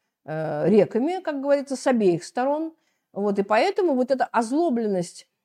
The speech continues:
э, вот этой семьи против левых, против партизан, она, в общем-то, вполне объяснима, да. И вот, э, теперь уже, э, и Виктория Виль-, Вильяруэль, и ее, так сказать, шеф, э, Хавьер Милей, они объявляют войну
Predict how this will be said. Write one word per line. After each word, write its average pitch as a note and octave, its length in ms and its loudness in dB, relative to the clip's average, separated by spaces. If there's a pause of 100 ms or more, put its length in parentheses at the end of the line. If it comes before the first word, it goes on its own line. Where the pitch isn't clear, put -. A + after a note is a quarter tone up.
(200)
э, E3+ 1000 2
вот F3 280 -6
этой G3+ 180 -4
семьи A3+ 360 -2
против F#3+ 460 -4
левых, F4 380 -2
против F#3+ 300 -8
партизан, G3+ 500 -4
она, B3 240 0
в A#3 100 -2
общем-то, C4+ 460 -4 (300)
вполне A#3+ 500 0
объяснима, A3 840 0
да. C4 220 -2 (360)
И A#3 120 0
вот, B3 340 6
э, E3+ 180 -4
теперь G4 580 0
уже, C4 460 0 (300)
э, E3 300 -2
и B3+ 100 0
Виктория A3+ 540 2
Виль-, F#3 360 0
Вильяруэль, G#3+ 800 0
и G#3+ 80 -10
ее, A3+ 400 -2
так F#3 160 -8
сказать, F3+ 220 -6
шеф, - 460 -2 (440)
э, E3 140 0
Хавьер A3+ 460 2
Милей, D#4 500 0
они A#3+ 320 0
объявляют A3 720 0
войну C4+ 560 -2